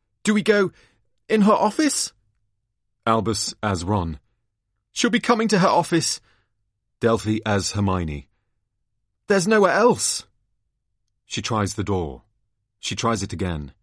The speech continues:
Hermione from offstage. "If you don't talk to me or Ginny about it." Scorpius as Harry. "Stand back. Alohomora!"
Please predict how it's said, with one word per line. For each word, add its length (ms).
Hermione 520
from 280
offstage. 720
"If 140
you 80
don't 380
talk 280
to 100
me 180
or 140
Ginny 300
about 320
it." 160
Scorpius 720
as 200
Harry. 420
"Stand 320
back. 340
Alohomora!" 1040